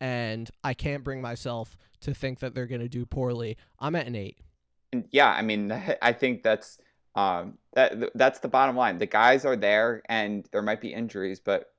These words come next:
Speaker 2: there's a very c-, talented collection of guys on this field. And they have an opportunity to prove themselves this week. And we know they're capable of doing it. So let's go hit some dingers and let's just show Tampa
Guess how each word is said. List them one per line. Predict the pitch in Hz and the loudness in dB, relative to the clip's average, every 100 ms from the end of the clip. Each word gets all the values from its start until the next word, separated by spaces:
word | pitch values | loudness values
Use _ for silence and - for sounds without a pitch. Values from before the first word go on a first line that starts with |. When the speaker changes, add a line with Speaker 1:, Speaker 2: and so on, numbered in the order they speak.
| _ | _
Speaker 2:
there's | 107 98 | -6 -4
a | |
very | 87 113 120 | 0 0 0
c-, | - - | -6 -18
talented | - 98 98 101 | -8 -8 -6 -10
collection | - 92 101 - | -8 -8 -8 -14
of | 82 | -12
guys | 82 90 - | -8 -6 -8
on | 87 | -12
this | 87 - | -14 -12
field. | - - 95 95 - | -10 -6 -6 -8 -10
And | 98 95 - _ _ _ _ | -8 -6 -10 _ _ _ _
they | 127 | 4
have | 127 127 123 | 6 6 4
an | 123 | 2
opportunity | 131 127 113 127 131 131 120 | 2 2 -4 -4 -4 -2 -4
to | 107 | -4
prove | 131 139 | -4 -4
themselves | 131 110 107 104 101 | -4 -2 2 2 0
this | 104 - | -4 -6
week. | 98 107 - - | -8 -8 -10 -8
And | 104 104 104 104 - _ _ _ | -2 -2 -2 -4 -8 _ _ _
we | 101 | -6
know | 98 110 | 0 2
they're | 117 | 2
capable | - 117 113 113 123 | 2 0 0 0 0
of | 104 | 2
doing | 120 147 110 | 2 2 4
it. | 104 - | 0 -4
So | - 113 110 107 - _ _ - | 0 4 4 4 -2 _ _ -20
let's | 101 | -2
go | 127 123 | 4 6
hit | 143 143 | 4 2
some | 131 | -2
dingers | 117 117 135 143 139 | 0 2 0 -2 -4
and | 127 110 | -4 -4
let's | 123 - | -4 -6
just | 135 | -10
show | - 131 131 | -2 0 0
Tampa | - 117 127 120 | 0 -2 2 2